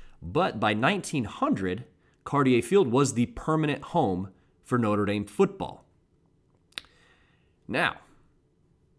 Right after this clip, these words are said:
are you ready to have your mind blown? So Notre Dame has always seemingly possessed a strong home field advantage.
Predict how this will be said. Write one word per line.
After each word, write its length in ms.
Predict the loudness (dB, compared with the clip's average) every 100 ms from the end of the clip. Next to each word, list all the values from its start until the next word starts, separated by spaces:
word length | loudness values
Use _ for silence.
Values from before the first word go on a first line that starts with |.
| -10
are 60 | -4
you 80 |
ready 220 | 2 4 4
to 60 |
have 240 | 4 2 4
your 240 | 0 -2 -10
mind 540 | -4 0 2 2 0
blown? 380 | -2 -4 -8 -18 _ _ _ _ _ _ _ _ _ _ _ _ _
So 260 | -2 -2 0
Notre 300 | 4 6 8
Dame 200 | 8 8
has 140 | 6 6
always 280 | 4 4 0 -14 -6
seemingly 800 | -2 0 2 2 4 2 0 -2
possessed 540 | 0 0 2 0 0
a 80 | -2
strong 640 | -2 -4 -2 2 4 2
home 420 | 0 -2 0 0 0
field 400 | -2 -2 -2 -4
advantage. 1040 | -6 -6 -2 0 0 -2 -10 -10 -12 -12